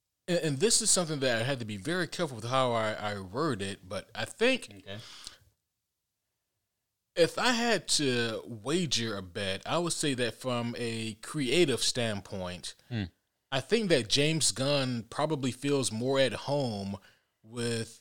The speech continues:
Speaker 1: Warner Brothers than he does at Disney.
Speaker 2: I believe that.
Speaker 1: Hmm.
Speaker 2: Yeah,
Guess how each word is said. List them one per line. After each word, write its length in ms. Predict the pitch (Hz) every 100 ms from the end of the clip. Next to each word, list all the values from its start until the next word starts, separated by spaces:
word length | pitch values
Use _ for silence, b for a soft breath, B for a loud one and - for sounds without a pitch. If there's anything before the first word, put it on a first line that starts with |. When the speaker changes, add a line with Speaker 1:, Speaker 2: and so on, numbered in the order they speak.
| _
Speaker 1:
Warner 420 | 117 120 170 175
Brothers 440 | 107 113 101 107 113
than 120 | 110
he 80 | 104
does 300 | 110 107 92
at 180 | 92 87
Disney. 520 | 127 - 87 85 - _ _ _ _ _ _ _
Speaker 2:
I 60 | 220
believe 240 | 113 92
that. 300 | 90 92 - _ _ _ 110
Speaker 1:
Hmm. 60 | 98 92 87 _
Speaker 2:
Yeah, 240 | 127 110